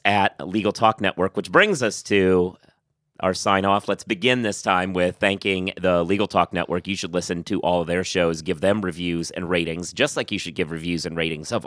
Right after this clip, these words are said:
our show. You should be reading Above the Law, following us on Twitter. He's at L E N Y C. I'm at Joseph Patrice. You should be listening to The Jabot, which is our colleague Catherine, who we mentioned on this show, her podcast.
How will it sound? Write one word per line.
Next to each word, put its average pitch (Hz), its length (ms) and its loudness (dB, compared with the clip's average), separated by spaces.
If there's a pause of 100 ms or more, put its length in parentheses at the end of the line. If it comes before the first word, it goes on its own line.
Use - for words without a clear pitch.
our 104 160 0
show. 71 320 -6 (320)
You 92 200 0
should 90 420 0
be 87 340 -2 (260)
reading 113 520 4
Above 95 260 4
the 101 100 -4
Law, 98 300 4
following 101 480 4
us 101 140 -4
on 92 100 2
Twitter. 101 280 2
He's 95 220 -2
at 87 300 0
L 92 160 -2
E 90 100 -2
N 87 120 -6
Y 87 160 0
C. 90 340 -4
I'm 87 320 -4
at 82 220 -4
Joseph 87 400 -6
Patrice. 87 440 -6
You 87 140 -4
should 87 320 -4
be 90 300 0 (360)
listening 113 360 0
to 101 340 0
The 82 140 -6
Jabot, 135 580 6
which 98 240 0
is 87 460 -2
our 80 480 -4
colleague 82 460 -2
Catherine, 87 360 0
who 85 80 -4
we 85 120 -4
mentioned 85 340 -4
on 82 80 -2
this 82 120 -6
show, 87 280 2
her 107 180 4
podcast. 107 600 4